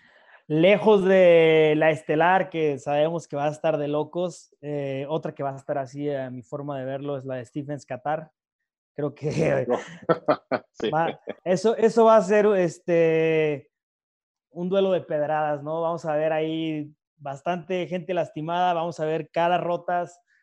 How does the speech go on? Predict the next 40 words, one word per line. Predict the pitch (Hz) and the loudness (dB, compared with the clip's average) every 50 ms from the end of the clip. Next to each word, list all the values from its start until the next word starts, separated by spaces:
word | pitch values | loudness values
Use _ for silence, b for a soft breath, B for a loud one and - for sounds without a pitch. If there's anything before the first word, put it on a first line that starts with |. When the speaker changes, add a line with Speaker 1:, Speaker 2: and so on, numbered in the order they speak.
| _ _ _ | _ _ _
Speaker 1:
eh, | 143 139 135 139 139 143 139 | -12 -10 -10 -8 -8 -6 -4
vamos | 151 160 170 156 160 | -4 -4 -4 -4 -4
a | 156 | -4
ver | 151 156 | -4 -4
muchísima | 165 160 156 143 - 185 180 175 180 165 147 | -4 -8 -10 -8 -8 -6 -6 -6 -6 -6 -6
sangre | - 170 165 175 185 185 185 190 190 190 196 196 - - | -6 -6 -6 -6 -6 -6 -4 -4 -4 -4 -4 -6 -8 -10
y | 160 156 151 151 151 151 151 151 151 151 151 147 147 143 135 _ _ _ _ _ _ _ _ | -10 -8 -6 -6 -4 -4 -4 -4 -2 -2 -2 -2 -4 -6 -8 _ _ _ _ _ _ _ _
muy | 143 147 165 | -12 -12 -10
posiblemente | 151 - 170 156 - 175 170 170 160 160 160 160 160 - 165 147 | -8 -8 -8 -8 -6 -4 -4 -4 -4 -4 -6 -10 -10 -10 -10 -8
creo | 165 160 160 160 | -8 -8 -8 -8
que | - 160 156 | -8 -6 -6
vamos | 151 160 151 156 | -6 -6 -6 -6
a | 147 | -4
ver | 143 147 151 151 151 151 151 _ | -4 -4 -4 -4 -6 -8 -10 _
por | 156 143 | -8 -8
ahí | 139 143 156 | -8 -8 -8
del | 160 147 | -10 -12
segundo | - 143 135 147 151 151 151 | -12 -12 -12 -10 -10 -10 -8
round | 147 143 147 147 151 147 | -8 -8 -8 -8 -8 -8
un | 143 143 | -10 -10
knockout. | 143 143 127 - - 143 151 165 170 - _ _ _ _ _ _ _ _ _ _ _ | -10 -12 -12 -10 -8 -6 -6 -6 -6 -8 _ _ _ _ _ _ _ _ _ _ _
No | 147 143 139 | -16 -16 -10
sé | - 156 151 147 151 | -6 -6 -6 -6 -6
quién | - 160 160 139 | -8 -12 -12 -10
será, | 156 147 151 151 160 156 | -8 -4 -4 -4 -4 -4
pero | - 147 143 135 | -8 -12 -12 -12
es, | 127 120 | -12 -14
está | 151 131 - - 143 147 | -18 -20 -10 -6 -6 -4
muy | 156 165 170 | -4 -4 -2
dividida, | 165 170 160 151 147 147 156 165 160 | -2 -2 -2 -2 -2 -4 -2 -2 0
la | 156 147 | 0 -2
verdad. | 143 143 151 156 156 | -2 -2 -2 -2 -4
Los | 156 147 | -4 -6
dos | 147 147 _ | -10 -12 _
tienen | 170 165 165 160 | -12 -12 -12 -12
un | 160 | -14
estilo | 135 - - 165 170 165 | -12 -10 -8 -8 -8 -8
que | 156 139 | -8 -12
me | 131 | -14
encanta, | 127 123 - 156 160 165 151 170 175 175 | -12 -10 -8 -8 -8 -8 -8 -10 -10 -10